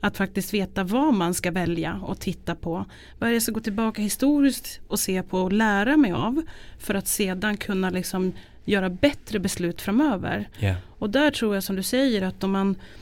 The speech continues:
Speaker 1: oavsett, om jag tänker när jag går in på morgonen, jag tycker det är så härligt när man kommer in på kontoret på morgonen och sen första jag träffar är en, en, en, en, en kvinna hos oss som heter Evelina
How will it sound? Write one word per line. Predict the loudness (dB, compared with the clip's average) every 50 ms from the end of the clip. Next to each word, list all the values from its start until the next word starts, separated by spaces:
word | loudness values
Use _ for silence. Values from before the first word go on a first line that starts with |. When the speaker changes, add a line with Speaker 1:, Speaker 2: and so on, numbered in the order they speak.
| -18 -20 -20 -18 -18 -4 0
Speaker 1:
oavsett, | 0 2 2 0 2 0 0 0 0 -2 0
om | 0 0
jag | 2 2
tänker | 2 2 2 2 0
när | -2 0
jag | 0 0
går | 0
in | 0 0 0
på | 2
morgonen, | 2 2 2 2 2 0 0 0 0 -2
jag | -2 -4
tycker | -4 -4 -2
det | -2
är |
så | -2 -4
härligt | -4 -2 -2 -2 -2 -4 -2
när | -4
man | -4 -2
kommer | -2 -2 0 -2
in | -2
på | -4 -4
kontoret | -2 -2 -2 0 0 0 0 0 -2 -2
på | 0
morgonen | 0 0 0 0 0 0 0 0 -2
och | -2 -2
sen | -4 -4
första | -2 -2 -2 0 0 0
jag | 0 0
träffar | 0 -4 -6 -6 -4 -2 0 2
är | 2 2 0 0 -2 -2
en, | 0 0 0 0 0
en, | 0 0 0 0 0 -2
en, | -2 -2 -2 -2 0 0 0
en, | 2 2 2 2 0 0
en | -2 -2 -2 0
kvinna | 0 0 0 0
hos | 0 -2
oss | -4 -2
som | -2 -2
heter | -2 -2 -2 -2 0 0 0
Evelina | -2 -2 -2 0 0 2 2 2 2 2 0